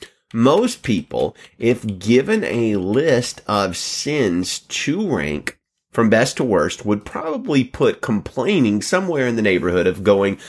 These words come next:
five miles over the speed limit, saying fiddlesticks when you stub your toe,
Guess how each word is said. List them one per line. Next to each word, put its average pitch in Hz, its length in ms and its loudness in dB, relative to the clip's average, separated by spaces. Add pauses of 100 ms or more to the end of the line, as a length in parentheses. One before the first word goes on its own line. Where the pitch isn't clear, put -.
(160)
five 117 380 -2
miles 98 400 -2
over 87 220 -2
the 87 120 -2
speed 104 520 -2
limit, 92 360 0
saying 104 460 0
fiddlesticks 104 840 0
when 104 140 -2
you 95 140 -2
stub 104 340 0
your 95 140 0
toe, 92 400 0